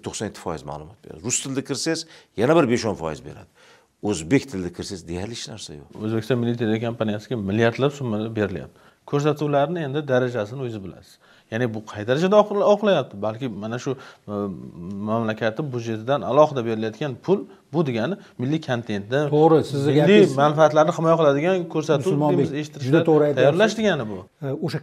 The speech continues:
Speaker 3: kontentni yarata oladigan odamlarni puli yo'q. Lekin kontentni yarata olmaydigan odamlarda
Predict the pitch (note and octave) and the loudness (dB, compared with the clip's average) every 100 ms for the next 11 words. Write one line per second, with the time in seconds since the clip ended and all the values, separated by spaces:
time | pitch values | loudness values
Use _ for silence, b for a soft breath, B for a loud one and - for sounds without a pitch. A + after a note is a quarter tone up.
0 | D#3 C#3 D#3 C#3 E3+ C#3+ D3 C#3+ D3+ D3 | -4 -2 -2 -2 -2 -2 -2 -2 -2 -2
1 | D3+ C3+ E3 D3 D3 D3+ D#3 E3+ D3+ B2+ | -2 -2 -4 -2 0 0 0 -2 -2 -2
2 | G#2 - C3 C#3+ D#3 D3+ B2 D3+ D3+ D#3+ | -4 -10 -4 0 0 -2 -4 -6 -4 -2
3 | C3+ D3+ D3 D#3+ D#3+ D#3+ D#3+ C#3+ C#3+ C3+ | -2 0 0 2 4 2 0 -4 -6 -6
4 | C#3 C#3+ | -6 -8